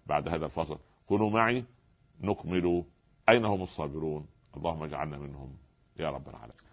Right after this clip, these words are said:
مرحباً بكم أحبتي في الله مرة أخرى، ونحن نتواصل مع الصبر ومع أهل الصبر، جعلنا الله وإياكم من الصابرين المحتسبين.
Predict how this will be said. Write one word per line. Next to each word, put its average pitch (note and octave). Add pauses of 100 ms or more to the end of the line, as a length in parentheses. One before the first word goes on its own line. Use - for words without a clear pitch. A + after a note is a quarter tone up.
(160)
مرحباً A2
بكم G2+
أحبتي F2
في D#2+
الله E2+
مرة D2+ (120)
أخرى، F#2 (500)
ونحن D#2+ (140)
نتواصل D#2+ (140)
مع C#2
الصبر D#2+ (440)
ومع D#2
أهل D#2+
الصبر، D#2
جعلنا D#2
الله D2
وإياكم D#2 (340)
من E2
الصابرين D2+
المحتسبين. C2+